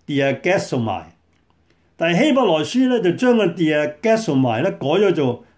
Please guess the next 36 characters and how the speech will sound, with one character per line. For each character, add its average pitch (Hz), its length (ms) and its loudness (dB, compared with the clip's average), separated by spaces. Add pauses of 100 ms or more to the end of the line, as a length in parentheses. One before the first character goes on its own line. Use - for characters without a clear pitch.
apangelo。 131 840 -2 (1000)
咁 254 160 0
啊， 196 220 0
我 139 100 -2
哋 131 160 -2
會 120 120 -2
問 131 100 2
啊， 92 140 -8 (340)
點 139 140 0 (400)
解 139 360 0 (380)
希 226 140 2
伯 170 100 0
來 120 120 -2
書 139 260 -6
嘅 160 120 0
作 127 200 -2
者 135 300 -6 (320)
要 170 180 4
將 226 200 2
七 226 220 -4
十 220 340 -2
士 165 460 0
本 165 300 2
呢 220 80 2
個 190 140 4
diagesomai 143 1040 2
呢 196 60 0
個 208 120 4
字 135 300 0 (260)
改 160 260 2
做 175 160 4
apangelo 139 760 0
呢？ 180 180 -6 (480)
apangelo 139 680 -4
呢？ 202 140 -4 (1200)
嗱， 139 180 -2